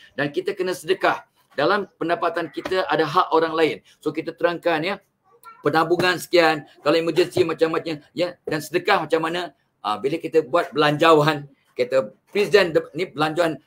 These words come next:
dua, dua puluh dua puluh dua coming soon, ya. <laughs> Tapi se-, setiap family, kebanyakan family tak ada budgeting, tak ada, apa nama, perbincangan tentang, ah, apa ni, bajet.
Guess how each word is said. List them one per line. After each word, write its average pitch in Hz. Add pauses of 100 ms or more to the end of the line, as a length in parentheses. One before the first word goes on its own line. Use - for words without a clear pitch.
(160)
dua, 156
dua 151
puluh 165
dua 147
puluh 151
dua 180 (460)
coming 165
soon, 160 (240)
ya. 170
<laughs> 120 (200)
Tapi 175
se-, -
setiap -
family, 151
kebanyakan 143
family 139 (240)
tak 139
ada 147
budgeting, 139 (240)
tak 139
ada, 160
apa -
nama, 175 (220)
perbincangan 185
tentang, 175 (240)
ah, 139
apa 135
ni, 156
bajet. 151